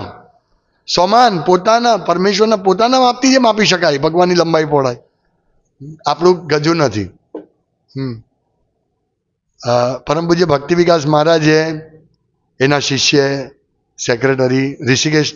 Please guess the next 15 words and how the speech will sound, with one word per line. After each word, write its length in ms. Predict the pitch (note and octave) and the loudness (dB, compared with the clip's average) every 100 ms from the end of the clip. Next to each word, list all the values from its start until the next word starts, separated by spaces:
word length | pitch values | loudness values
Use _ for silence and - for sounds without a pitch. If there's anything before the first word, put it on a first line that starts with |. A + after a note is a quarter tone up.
| - _ - | -14 _ -4
પ્રભુએ 480 | C3+ D3+ D#3 C#3 D3 - - - - | -2 2 2 0 -6 -14 -20 -20 -2
એક 140 | C#3 C#3+ | -2 -2
સાયન્ટિફિક, 1000 | - C#3 D#3+ E3+ F3+ F3+ F3 - - _ _ _ _ _ _ _ _ - | -2 0 0 0 2 2 -2 -8 -20 _ _ _ _ _ _ _ _ -6
અ, 400 | A#2 A#2 A#2+ B2+ | -2 0 -2 -4
સિરીઝ 520 | - E3 F3 E3 - - | -4 0 0 -2 -2 -2
ચાલુ 220 | B2+ B2 | 0 0
કરી 260 | A#2+ A#2+ | 0 0
છે 260 | A2+ C3 C3 _ | 0 -2 -4 _
મહારાજના 600 | C3 C#3 D3 D3 D3+ D3+ D3+ - - - | -4 -2 -2 0 0 0 -4 -16 -20 -6
પ્રવચનોને 880 | C3 C#3+ C#3 D3+ D3 C#3+ C#3+ C#3+ C#3+ _ _ - A2+ | 0 0 2 0 0 0 0 0 -4 _ _ -10 -4
વિજ્ઞાન 400 | B2+ C3+ C#3 C3 | 0 2 0 0
સાથે. 560 | C3+ A#2+ C3 C3 C3+ _ _ - | -4 0 0 0 -2 _ _ -6
નાસ્તિકો 540 | C3 C3+ - E3+ D#3+ D#3 | -2 -2 0 0 2 0
કેવી 260 | D3+ E3 | 2 2
રીતે, 440 | D#3 D#3+ D#3 D#3 | 2 2 0 0